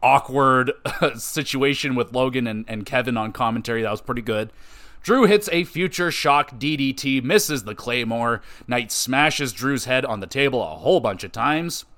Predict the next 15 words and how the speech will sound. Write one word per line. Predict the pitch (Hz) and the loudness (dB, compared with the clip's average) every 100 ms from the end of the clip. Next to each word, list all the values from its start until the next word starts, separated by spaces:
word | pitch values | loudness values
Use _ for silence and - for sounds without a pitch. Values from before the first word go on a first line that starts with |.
| _ - _ - - | _ -20 _ -20 -16
Knight | 120 127 135 | -4 -4 -4
thrown | - 123 139 156 | -4 0 2 2
into | 131 123 | 0 -4
Kevin, | - 151 175 185 175 - - | 0 0 2 0 -2 -10 -4
who | 202 262 | 4 4
then | 196 175 190 147 | 6 4 4 0
jumps | - 151 151 - | 0 0 -2 -6
Drew | 127 143 143 | 0 2 2
immediately. | 110 104 123 156 151 131 143 139 - - | 0 -4 -2 0 0 0 0 -2 -6 -14
Match | - 131 180 | 0 2 2
is | 151 | -2
disqualified. | 123 - - 120 123 113 123 120 117 | -8 -8 -2 0 0 0 0 2 0
Hell | 98 165 196 | 2 4 4
breaks | 131 135 123 - | 4 -2 -2 -6
loose. | 101 113 113 - | -6 -4 -4 -6